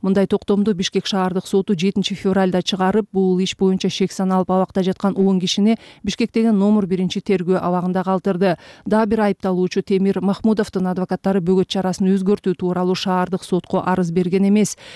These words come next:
Бектур Асановго быйыл он бешинчи январда улуттук госпиталда моюн омурткаларына операция жасалып, жыйырма бешинчи январда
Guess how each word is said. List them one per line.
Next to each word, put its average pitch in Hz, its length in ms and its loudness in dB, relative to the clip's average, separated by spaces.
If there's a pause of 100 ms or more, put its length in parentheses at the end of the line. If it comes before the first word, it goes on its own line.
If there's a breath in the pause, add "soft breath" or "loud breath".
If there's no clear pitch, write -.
(140 loud breath)
Бектур 233 300 0
Асановго 233 520 0
быйыл 190 280 2
он 202 80 2
бешинчи 196 340 0
январда 196 480 0
улуттук 190 380 0
госпиталда 180 640 -2 (240 loud breath)
моюн 214 340 4
омурткаларына 185 720 -4
операция 185 580 -2
жасалып, 185 460 -2
жыйырма 185 300 0
бешинчи 180 380 0
январда 185 500 0